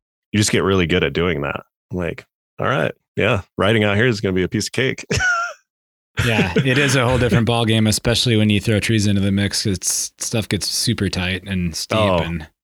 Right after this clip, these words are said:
Speaker 1: yeah.
Speaker 2: What are some of your must-haves when it comes to trail communities? You know, you live in an awesome trail community, so it's probably a really tough question.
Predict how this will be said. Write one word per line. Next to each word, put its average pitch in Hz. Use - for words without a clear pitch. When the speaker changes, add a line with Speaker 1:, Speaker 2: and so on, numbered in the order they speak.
Speaker 1:
yeah. 87
Speaker 2:
What 156
are 226
some 214
of 190
your 156
must-haves 117
when 101
it 92
comes 104
to 101
trail 101
communities? 87
You 101
know, 104
you 131
live 135
in 131
an 117
awesome 127
trail 151
community, 147
so -
it's 98
probably 113
a -
really 107
tough 107
question. 113